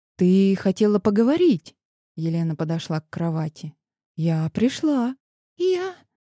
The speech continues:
я хотела". "И перехотела", догадалась Елена.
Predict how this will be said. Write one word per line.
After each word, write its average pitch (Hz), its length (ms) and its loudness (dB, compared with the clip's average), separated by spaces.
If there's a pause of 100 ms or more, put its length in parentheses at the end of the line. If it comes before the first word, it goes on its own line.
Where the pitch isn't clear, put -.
я 339 360 2
хотела". 339 1400 -2 (440)
"И 339 360 4
перехотела", 160 1300 0 (340)
догадалась 156 580 -2
Елена. 156 680 -2